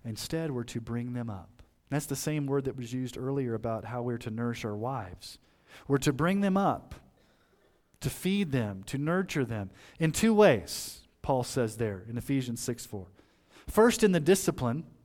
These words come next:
this is just the basic teaching of doctrinal truth. This is the gen-, the general teaching of a child, teaching them, guiding them through discipline. Proverbs thirteen twenty-four, "Whoever spares the rod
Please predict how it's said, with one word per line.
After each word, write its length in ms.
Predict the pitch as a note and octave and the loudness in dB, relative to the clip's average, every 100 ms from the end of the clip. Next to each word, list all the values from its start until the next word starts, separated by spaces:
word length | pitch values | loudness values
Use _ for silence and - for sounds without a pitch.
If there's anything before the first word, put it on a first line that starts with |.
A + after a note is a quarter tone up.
| _ _ _ _ _ _ - D#3+ | _ _ _ _ _ _ -8 0
this 160 | F#3+ B3 | 2 4
is 140 | - | 4
just 180 | G#3+ - | 2 4
the 80 | D3+ | 4
basic 520 | E3 F3+ F#3 E3 - | 6 6 6 0 0
teaching 520 | F#3 F3+ - C3+ C3 - - - | -2 -2 0 0 0 -8 -8 2
of 140 | D3 | 4
doctrinal 440 | D#3+ D#3 D3+ D3+ C#3 | 8 6 4 -2 -2
truth. 340 | - E3 A2 | 2 2 2
This 180 | D#3 F3+ | 2 2
is 160 | E3 - - - | 0 -2 -16 -2
the 80 | C#3 | -2
gen-, 360 | A#2 F3+ F#3 C#3+ | 2 2 2 0
the 80 | |
general 400 | C3 D#3+ A3 A#3 | 2 2 4 2
teaching 480 | A3 - G3 G3 F3 | 2 0 0 0 2
of 120 | D3+ | 0
a 40 | C#3 | -2
child, 480 | - A#2 F#2 F2+ - _ _ _ _ _ _ - | -2 -2 -4 -14 -20 _ _ _ _ _ _ -4
teaching 380 | F3+ F3 F3+ | -2 0 0
them, 340 | F3 E3+ E3+ D#3+ - - C3 | 2 2 0 -4 -12 -10 2
guiding 460 | D#3+ E3 E3 E3 | 2 4 2 0
them 440 | D#3+ D#3+ D#3 D#3 D3 - _ | 2 2 0 -2 -8 -16 _
through 520 | - C#3+ D3 D3 C#3+ - - B2+ | -2 4 6 6 2 -2 -18 -4
discipline. 560 | C#3+ - B2 - G2+ F2+ - _ _ _ - - | -2 -2 -6 -6 -10 -10 -20 _ _ _ -20 -6
Proverbs 440 | - D3 D3 D3+ C#3 | 2 4 6 4 4
thirteen 380 | E3 D3+ E3 D3+ | 0 0 -4 -2
twenty-four, 560 | D#3+ D#3 - E3+ F3 | -2 -2 0 2 4
"Whoever 300 | C#3+ D3+ C#3 | 4 2 2
spares 440 | - - C#3+ C#3 C3 | -2 2 2 2 0
the 80 | |
rod 600 | A#2+ C#3+ D#3+ E3 E3 D3+ | 0 2 4 4 2 -2